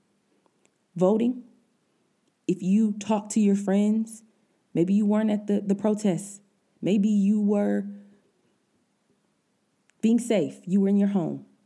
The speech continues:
but you had conversations with family members, with friends about voting. You posted on your social media, you went and got your sticker. Be proud of that.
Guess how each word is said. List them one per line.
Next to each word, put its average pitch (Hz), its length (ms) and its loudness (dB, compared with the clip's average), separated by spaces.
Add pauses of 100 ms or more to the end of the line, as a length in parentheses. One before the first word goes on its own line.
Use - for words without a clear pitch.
(420)
but 202 160 0
you 220 80 2
had 202 200 0
conversations 202 720 -2
with 151 120 -6
family 196 360 2
members, 143 340 -2
with 139 100 -8
friends 180 340 0
about 151 240 -4
voting. 139 340 -6 (320)
You 160 120 -8
posted 175 400 0
on 160 100 0
your 156 80 -2
social 156 340 -4
media, 165 420 -2 (280)
you 185 160 0
went 165 160 2
and 156 80 0
got 160 200 -2
your 151 80 -4
sticker. 160 320 -4
Be 277 140 -2
proud 277 380 0
of 156 140 -6
that. - 320 -8